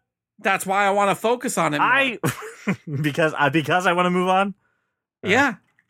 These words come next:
Speaker 2: dug my own
Speaker 1: The
Speaker 2: grave.
Speaker 1: more you wanna move on, the more I wanna stay here.
Speaker 2: Okay, I'll just shut up. <laughs>
Speaker 1: Moving on.
Speaker 2: All right. Uh,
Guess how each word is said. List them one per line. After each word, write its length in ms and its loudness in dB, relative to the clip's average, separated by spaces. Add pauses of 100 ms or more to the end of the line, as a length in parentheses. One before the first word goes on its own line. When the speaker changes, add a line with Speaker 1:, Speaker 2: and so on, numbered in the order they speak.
Speaker 2:
dug 140 -2
my 120 -4
own 40 -6
Speaker 1:
The 80 2
Speaker 2:
grave. 120 2
Speaker 1:
more 220 2
you 160 2
wanna 220 2
move 260 0
on, 280 4
the 60 2
more 360 2
I 80 4
wanna 280 2
stay 360 0
here. 160 0
Speaker 2:
Okay, 200 0
I'll 100 2
just 160 0
shut 140 4
up. 220 -2
<laughs> 1300 -20
Speaker 1:
Moving 420 2
on. 300 -2 (140)
Speaker 2:
All 200 2
right. 320 0 (1040)
Uh, 320 2